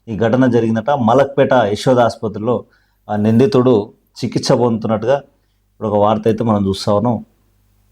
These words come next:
మరి సజ్జనార్ ఏమంటున్నారంటే ఈ డీసీపీ గన్మెన్పై, ఆ, దాడికి యత్నించింది రౌడ్ షీటర్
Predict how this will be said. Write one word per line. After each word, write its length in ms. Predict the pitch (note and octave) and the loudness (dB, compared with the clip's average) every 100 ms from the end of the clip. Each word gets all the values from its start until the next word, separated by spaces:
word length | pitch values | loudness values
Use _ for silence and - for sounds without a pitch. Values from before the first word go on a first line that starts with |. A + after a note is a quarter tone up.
| _ _ _ _ _ _ _ _ _ A2+ | _ _ _ _ _ _ _ _ _ 0
మరి 120 | A2 G#2+ | 0 2
సజ్జనార్ 520 | A2+ G#2+ C3+ C#3 C#3 | 2 4 4 4 4
ఏమంటున్నారంటే 920 | C3 B2+ B2 B2 B2 A#2 B2+ A2+ - _ - | 4 4 2 0 -2 2 2 2 -4 _ -4
ఈ 60 | A2 | 0
డీసీపీ 760 | F2+ D3 - D#3 C#3+ D#3 A#2+ A2+ | 2 2 2 0 4 2 2 2
గన్మెన్పై, 720 | B2+ C#3 C#3 - C3+ A#2 - _ _ _ _ _ _ _ _ _ _ _ _ | 2 2 2 2 0 0 -4 _ _ _ _ _ _ _ _ _ _ _ _
ఆ, 260 | A2 A2 A2 | -2 2 2
దాడికి 460 | F2 A#2 C#3 C#3 C#3+ | 2 2 2 4 2
యత్నించింది 520 | A2+ C3+ B2 B2+ B2+ | 2 -2 0 2 2
రౌడ్ 260 | A#2 B2 | 2 2
షీటర్ 360 | A#2 B2+ B2+ | 2 2 2